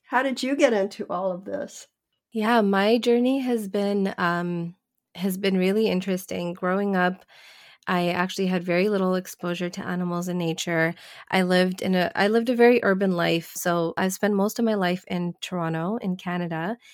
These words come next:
Speaker 2: and I spent a few years in India when I was younger as well. And in both places, I've lived a very urban life, very kind of far removed from animals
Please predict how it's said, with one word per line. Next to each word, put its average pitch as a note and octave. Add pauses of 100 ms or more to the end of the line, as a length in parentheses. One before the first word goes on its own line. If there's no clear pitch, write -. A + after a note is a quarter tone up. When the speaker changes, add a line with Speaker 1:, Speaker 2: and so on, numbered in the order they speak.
(140)
Speaker 2:
and F#3
I F3+
spent F#3+
a G3
few G3
years F3+
in F3
India E3+
when E3
I E3
was E3
younger E3+
as E3
well. E3+
And F#3
in F#3
both G#3+
places, F#3+
I've F3
lived F3
a E3+
very F3
urban E3
life, D#3+ (540)
very F#3 (240)
kind F3+
of E3+
far F3
removed E3+
from E3
animals E3